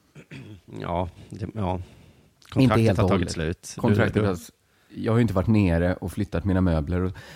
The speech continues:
Speaker 2: men jag hoppas att arrangemanget jag har fixat kommer se till så att min lägenhet är städad och tömd
Speaker 1: Mm.
Speaker 2: nu.
Speaker 1: Du har inte lyft ett finger på tre månader trots att du vet att den här dagen skulle komma.
Speaker 2: Japp.
Speaker 1: Japp.
Speaker 2: Exakt så.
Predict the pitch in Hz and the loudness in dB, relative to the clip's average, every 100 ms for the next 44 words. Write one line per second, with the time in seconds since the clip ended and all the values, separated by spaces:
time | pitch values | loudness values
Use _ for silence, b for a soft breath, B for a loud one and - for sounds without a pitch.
0 | B 117 117 143 - - 98 - 98 - | B 2 2 0 -2 -4 -2 -2 -2 -2
1 | 104 101 107 92 87 101 - 92 98 113 | -2 0 0 0 0 -2 -2 -4 -4 -8
2 | - - 73 - - 90 85 92 - 123 | -8 -6 -6 -8 -6 -4 -2 -4 -4 -4
3 | 113 - 95 95 90 90 82 80 80 - | -4 -6 -4 0 0 0 0 -2 -4 -8
4 | - 87 - 95 80 73 78 78 - - | -12 -10 -4 -2 -2 -4 -6 -6 -10 -16
5 | _ - - 104 104 87 - - _ _ | _ -16 -4 0 2 0 -4 -12 _ _
6 | _ _ _ 117 113 110 110 78 - B | _ _ _ -2 0 0 -2 -6 -8 B
7 | B - - 117 123 107 101 - - 101 | B -18 2 4 4 2 0 -2 -4 -4
8 | 85 101 - 101 - 113 85 90 98 80 | -4 -6 -4 -4 -4 -4 -2 0 0 0
9 | 90 - 92 85 90 87 80 - 85 85 | -2 -4 -6 -6 -6 -6 -6 -8 -6 -4
10 | 80 80 71 87 85 87 85 92 117 - | -2 -4 -6 -10 -8 -8 -6 -2 -2 -4
11 | - _ _ _ 143 95 - - - - | -20 _ _ _ -6 -4 -4 -6 -10 -8